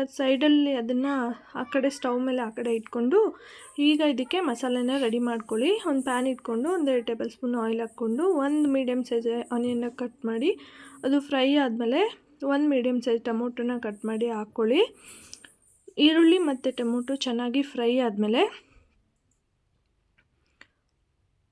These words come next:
ನೋಡಿ, ಈಗ ಫ್ರೈ ಆಗಿದೆ. ಈಗ ಒಂದು ಮಿಕ್ಸಿ ಜಾರ್ಗೆ, ಒಂದು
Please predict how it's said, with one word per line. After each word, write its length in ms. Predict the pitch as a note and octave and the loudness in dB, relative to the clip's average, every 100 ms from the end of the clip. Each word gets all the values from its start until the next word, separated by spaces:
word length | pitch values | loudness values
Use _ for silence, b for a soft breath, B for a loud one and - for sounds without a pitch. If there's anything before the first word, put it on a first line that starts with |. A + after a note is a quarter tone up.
| _ _ _ _ - | _ _ _ _ -2
ನೋಡಿ, 240 | C#4 C4 B3+ | 0 0 0
ಈಗ 80 | A#3+ | -4
ಫ್ರೈ 300 | A#3+ A#3+ B3 | -4 -2 0
ಆಗಿದೆ. 760 | C4 A#3+ A3+ A3+ D#4 G4+ - _ C#4+ | 0 0 0 2 2 0 -2 _ -2
ಈಗ 200 | C#4 C4+ C4+ | 0 2 0
ಒಂದು 140 | B3+ B3 | 0 0
ಮಿಕ್ಸಿ 240 | B3 - C4 | -2 -6 -2
ಜಾರ್ಗೆ, 360 | B3 A3+ A#3 F#4 F#4+ _ _ _ _ _ _ _ _ _ _ _ _ _ - | 0 0 0 -2 -4 _ _ _ _ _ _ _ _ _ _ _ _ _ -4
ಒಂದು 160 | C#4 | 0